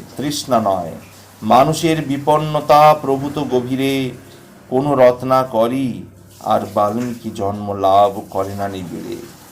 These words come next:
চাঁদ ছত্র উপত্যকা এ পৃথিবী অবিশ্রান্ত করে, তিল মাত্র এগোয় না অন্তর্দহনে শুধু পড়ে। পিয়া বলে বুকে নেব প্রিয়তমা, সে সুখ কোথায়?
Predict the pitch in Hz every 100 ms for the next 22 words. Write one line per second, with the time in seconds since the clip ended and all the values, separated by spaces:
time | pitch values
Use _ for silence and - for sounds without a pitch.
0 | - - - - - - - - - 123
1 | 139 147 151 147 143 - 151 151 139 143
2 | - 151 143 139 143 147 147 143 143 143
3 | 139 131 147 147 - 143 135 135 135 127
4 | 123 123 123 120 113 - - - - 135
5 | 143 139 131 131 - 123 117 113 113 113
6 | 101 92 82 - - - - - - 113
7 | 135 147 147 143 135 131 120 123 120 113
8 | 110 - 104 92 82 - - - - -
9 | - - - 117 117 123 123 123 123 123
10 | 131 131 117 117 131 123 123 123 127 135
11 | 139 - 123 127 127 131 127 127 131 131
12 | - - - - 135 - 139 147 - 120
13 | 117 113 123 120